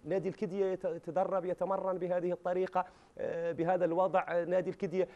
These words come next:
السنة اللي قبل الماضية يقول على أنه ما تمشارك بطولة الدوري الوطني، ما تقاد، ما عنده باش. لماذا ما عندك باش؟ هذه الفضة، هذه الفضة منين تمشي؟ دي خمسة وعشرين مليون منين تمشي؟ نقول نعرفوا منين مشات هي خمسة وعشرين مليون اللي تجي، اللي تقبلها إدارة الكدية.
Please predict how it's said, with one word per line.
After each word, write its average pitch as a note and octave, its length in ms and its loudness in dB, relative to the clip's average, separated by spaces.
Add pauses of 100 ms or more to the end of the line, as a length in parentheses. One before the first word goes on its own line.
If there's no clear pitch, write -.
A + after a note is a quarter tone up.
(140)
السنة F#3 320 0
اللي F3+ 160 0
قبل F3+ 260 0
الماضية F3+ 320 0
يقول F3 260 0
على F3+ 80 0
أنه F3 120 -2
ما F3+ 100 0
تمشارك F3 400 -2
بطولة F3 240 -2
الدوري F3 200 0
الوطني، F3+ 360 0
ما F3+ 100 0
تقاد، E3+ 520 2
ما F3 180 0
عنده F3 300 0
باش. F3+ 440 0
لماذا A#3+ 340 2
ما A3+ 80 0
عندك G3+ 340 -4
باش؟ D#3 340 0 (640)
هذه F#3 160 0
الفضة، A3 360 4
هذه G3+ 240 2
الفضة G#3 260 2
منين G3+ 180 2
تمشي؟ E3+ 280 -4
دي F3 80 -2
خمسة G#3 200 -2
وعشرين G#3+ 240 -2
مليون A3 200 2
منين A3+ 160 0
تمشي؟ D3+ 320 -8 (340)
نقول F#3 320 0
نعرفوا F#3+ 360 0
منين G3 180 0
مشات E3+ 280 -2
هي D3 60 -2
خمسة D#3+ 200 -4
وعشرين F3 260 -6
مليون F3 220 -4
اللي F3 100 -6
تجي، D3+ 160 -6
اللي D#3+ 380 -6
تقبلها F3 400 0
إدارة F#3 280 0
الكدية. C#3 360 -6